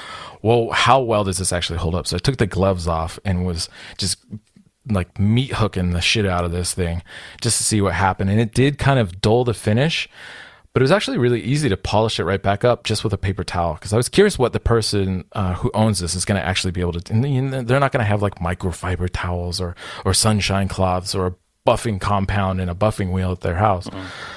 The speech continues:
Speaker 1: So what can they do in their actual home? And it actually did brighten up back,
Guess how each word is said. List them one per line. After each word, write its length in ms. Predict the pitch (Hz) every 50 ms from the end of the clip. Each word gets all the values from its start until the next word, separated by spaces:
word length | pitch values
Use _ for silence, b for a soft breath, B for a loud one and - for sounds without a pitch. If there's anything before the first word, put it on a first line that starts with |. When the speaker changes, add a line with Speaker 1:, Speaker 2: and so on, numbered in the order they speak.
| B B
Speaker 1:
So 140 | B - 107
what 160 | 98 135 139
can 140 | - 135 123
they 100 | 117 107
do 160 | 95 101 98
in 100 | 98 95
their 140 | 95 104 98
actual 380 | 69 92 90 - - - 87 80
home? 300 | 85 127 139 127 110 110
And 120 | - 127 143
it 60 | 156
actually 320 | 156 147 160 - - 139
did 220 | 120 107 110 107 87
brighten 260 | - 95 92 87 92
up 140 | 95 90 -
back, 240 | 101 92 87 85